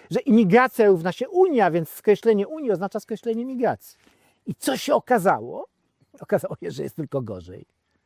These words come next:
Że każdego roku jest gorzej. Że jest coraz więcej tak naprawdę imigrantów. Nawet jeśli te salda,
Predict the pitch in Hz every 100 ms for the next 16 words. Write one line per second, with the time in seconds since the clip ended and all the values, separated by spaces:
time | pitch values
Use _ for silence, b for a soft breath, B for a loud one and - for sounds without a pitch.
0 | _ - 139 180 156 185 180 165 147 160
1 | 135 127 98 104 - _ - 160 - 190
2 | 156 165 202 180 143 - 98 98 - 110
3 | 113 104 123 135 226 262 220 294 285 247
4 | - 240 - 330 370 214 120 107